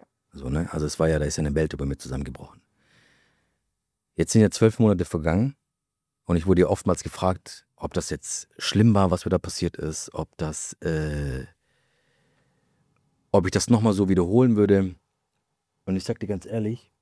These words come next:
ja, würde ich. Am Anfang hab ich gedacht, boah, ey, ich hab so viele Verluste erlitten,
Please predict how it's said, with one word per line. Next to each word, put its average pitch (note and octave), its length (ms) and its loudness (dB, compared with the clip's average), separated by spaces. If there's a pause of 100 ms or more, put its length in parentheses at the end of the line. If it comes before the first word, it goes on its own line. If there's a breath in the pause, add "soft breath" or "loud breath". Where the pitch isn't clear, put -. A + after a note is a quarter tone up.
(760)
ja, F2 260 2
würde F#2 200 2
ich. - 180 -8 (1120)
Am E2+ 140 -4
Anfang A#2 420 2
hab A2 100 2
ich A2+ 100 0
gedacht, A2 340 0
boah, - 380 -6 (600)
ey, E2 140 -8
ich - 100 -10
hab - 80 -12
so F#2+ 140 -4
viele F2 180 -2
Verluste F2 340 -2
erlitten, C#2+ 500 -4